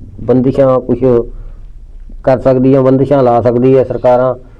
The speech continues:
ਰੋਕ ਸਕਦੀ ਹੈ? ਕਿਉਂਕਿ ਆਪਾਂ ਆਮ ਹੀ ਗੱਲ ਕਰਦੇ ਹਾਂ ਕਿ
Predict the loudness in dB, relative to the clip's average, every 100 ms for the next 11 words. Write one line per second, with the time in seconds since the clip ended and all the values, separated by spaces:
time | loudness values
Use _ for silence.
0 | -6 0 4 2 2 0 2 2 4 2
1 | -2 -10 -12 -12 -10 0 2 4 4 4
2 | 2 -4 -6 -6 -8 -6 -6 -2 0 2
3 | 2 2 2 2 0 2 2 4 4 4